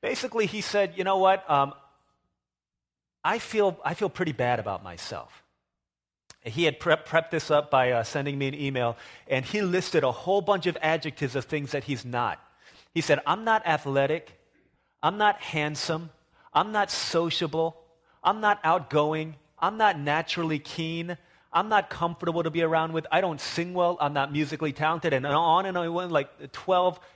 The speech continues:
adjective string of things that he's not. And he said, "I could go on, but I don't want to depress you." But one thing that he was good at was that he was,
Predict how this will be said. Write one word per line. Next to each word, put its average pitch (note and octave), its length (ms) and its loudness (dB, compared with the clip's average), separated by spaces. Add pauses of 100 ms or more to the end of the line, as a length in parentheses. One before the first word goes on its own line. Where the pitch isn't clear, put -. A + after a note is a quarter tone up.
adjective D3 520 0
string G3 460 0
of F3 100 -4
things D#3+ 220 -6
that D3 120 -4
he's C3 180 -4
not. D3 280 0
And C3+ 80 -6
he C#3 60 -4
said, C3 220 -4
"I F3 140 2
could F3 200 -8
go D#3 180 0
on, D3+ 260 0
but A#2 140 0
I A#2+ 80 0
don't C#3+ 140 -6
want C3 140 -4
to B2 40 -6
depress C3+ 540 -4
you." C#2 160 -16 (1700)
But D3+ 160 2
one G#3+ 260 4
thing C#4 240 -4
that A3 140 2
he F#3 120 -6
was E3+ 180 -2
good E3+ 260 0
at D#2+ 240 -10 (1000)
was C#3 160 -4
that D3+ 140 0
he E3 100 -2
was, C#3+ 240 -2